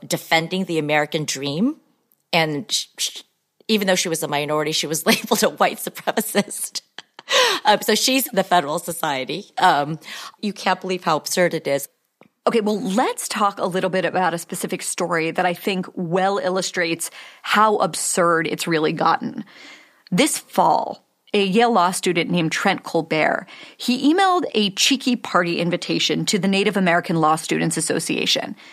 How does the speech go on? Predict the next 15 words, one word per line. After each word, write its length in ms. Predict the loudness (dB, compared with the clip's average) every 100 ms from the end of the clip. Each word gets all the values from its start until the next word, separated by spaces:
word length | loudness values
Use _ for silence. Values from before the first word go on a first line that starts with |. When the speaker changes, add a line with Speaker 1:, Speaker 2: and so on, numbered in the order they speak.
| -20 -4
Speaker 2:
and 160 | 0 2
he 80 | 2
was 140 | 2
inviting 440 | 2 2 2 4 4
them 200 | 4 2
to 160 | 0
a 60 | 0
Constitution 920 | 0 2 2 2 -2 -2 0 2 2
Day 220 | 4 2
bash 540 | 2 0 2 2 -2 -4 0
at 160 | 2 2
a, 140 | -2
quote, 440 | -2 0 2 0 -4 -4
"trap 480 | 0 4 4 2 -4
house" 440 | -4 -4 -6